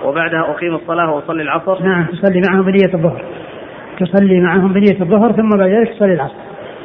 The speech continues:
Speaker 1: سؤاله الأخير يقول: هل صلاة الظهر يوم الجمعة إذا كنت مسافرا تجمع م-، مع صلاة العصر؟
Speaker 2: لا، لا تجمع، لا تجمع إلى الجمعة، آه، آه، العصر، لأن العصر تجمع إلى الظهر، والجمعة ليس الظهر،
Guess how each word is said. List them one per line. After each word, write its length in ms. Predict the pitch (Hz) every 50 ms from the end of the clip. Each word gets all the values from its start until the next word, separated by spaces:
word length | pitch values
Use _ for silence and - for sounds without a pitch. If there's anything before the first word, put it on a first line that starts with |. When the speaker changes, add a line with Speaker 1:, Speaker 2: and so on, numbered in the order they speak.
| - - - - - - - - - - - - - - - - - - - - - - - - - - - - - - - - -
Speaker 1:
سؤاله 300 | - - 196 208 196 190
الأخير 320 | 190 185 180 190 196 202
يقول: 420 | 190 185 180 - 196 196 196 202 196
هل 280 | - 151 180 202 196 202
صلاة 240 | - 185 196 202 190 190
الظهر 400 | 190 160 156 165 208 196 180 - - - - -
يوم 240 | 156 175 180 180 175
الجمعة 420 | 160 151 - 185 185 170 139 127 117 - - - - - - - - -
إذا 200 | - 170 175 170
كنت 240 | 175 185 190 175 180
مسافرا 580 | 170 160 151 - 196 196 180 160 160 139 127 120 - -
تجمع 280 | 202 202 160 180 185 185 175 - - - - - - - -
م-، 240 | 147 165 175 - 160
مع 160 | 170 165 160 156 -
صلاة 180 | 170 170 170 -
العصر؟ 320 | 160 143 165 175 175 185 - - - - -
Speaker 2:
لا، 180 | 175 185 202 -
لا 120 | 202 214
تجمع، 360 | 208 202 180 180 180 151 147 - - - -
لا 120 | 202 208
تجمع 320 | 196 196 196 180 190 170
إلى 120 | 185 180 180
الجمعة، 420 | 175 170 196 202 175 156 147 135 175
آه، 340 | 190 196 208 208 - - 196
آه، 580 | 175 170 170 170 170 170 170 175 175 160 165
العصر، 300 | 160 151 170 175 - - - - - - - - - - - - -
لأن 520 | 185 190 190 190 185 185 180 180 175 180 -
العصر 340 | 185 165 160 214 202 - 208
تجمع 360 | 185 - 202 208 202 202 190
إلى 120 | 196 190 190
الظهر، 360 | 180 175 208 170 156 131 - - - - - - - - - - - - - - - -
والجمعة 440 | 214 220 190 175 214 226 226 226 220
ليس 180 | 247 226 -
الظهر، 320 | 202 170 156 180 135 127